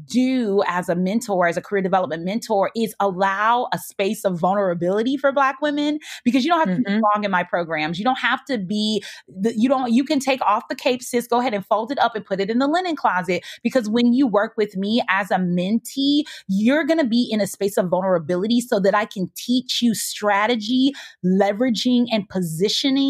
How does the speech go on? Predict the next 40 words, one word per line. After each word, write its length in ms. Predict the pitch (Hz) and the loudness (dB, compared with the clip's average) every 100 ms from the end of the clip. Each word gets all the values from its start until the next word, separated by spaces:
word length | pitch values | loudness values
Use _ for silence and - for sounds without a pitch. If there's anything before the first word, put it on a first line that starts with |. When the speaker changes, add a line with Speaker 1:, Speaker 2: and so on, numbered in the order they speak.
| 277 269 - - | 2 0 -10 -4
Speaker 1:
to 140 | 269 | 0
use 420 | 202 180 240 226 | 0 2 2 2
what 220 | 214 214 196 | 2 0 0
you 160 | 214 | -2
already 600 | 175 185 202 202 240 269 | 2 2 2 0 0 -2
have, 380 | 247 151 147 147 | 0 0 2 0
all 240 | 185 214 240 | 0 0 0
those 220 | 240 180 | -2 -2
degrees, 340 | 175 165 160 - | -4 -4 -4 0
all 200 | 190 247 | 2 2
those 180 | 262 247 | 0 -2
credentials, 480 | - 180 160 160 143 | -8 -8 -6 -8 -2
all 160 | 180 247 | 0 2
those 160 | 294 190 | 0 0
workshops 420 | 208 - 196 - | -2 -2 -4 -2
that 160 | 202 190 | -6 -4
you 140 | 202 | 0
already 460 | 185 190 180 220 277 | 2 2 0 0 0
led, 400 | 311 320 330 320 - - - - | 2 4 2 0 -8 -20 -14 -4
to 480 | 285 277 262 247 254 _ | 2 4 4 2 -2 _
use 360 | 185 254 269 185 | 2 4 4 2
all, 320 | 180 202 - | 2 0 2
all 220 | 202 233 233 | 0 2 0
of 160 | 170 | 2
that 320 | 175 190 - | 2 2 0
to 80 | - | -4
get 260 | 175 202 180 | -4 -2 -2
what 140 | 175 | -4
you 140 | 175 165 | -2 0
want 320 | 165 156 - | 2 2 0
in 140 | 202 196 | 0 2
a 80 | 180 | 0
system 460 | - 208 - 190 | -2 -4 0 2
that's 220 | 180 - | 0 0
not 300 | 175 175 170 | 0 0 0
designed 380 | 165 160 147 151 | -4 -2 -2 -2
for 80 | 143 | -6
you 140 | 147 | -10
to 80 | - | -10
win. 300 | 131 - 185 | -10 -10 -14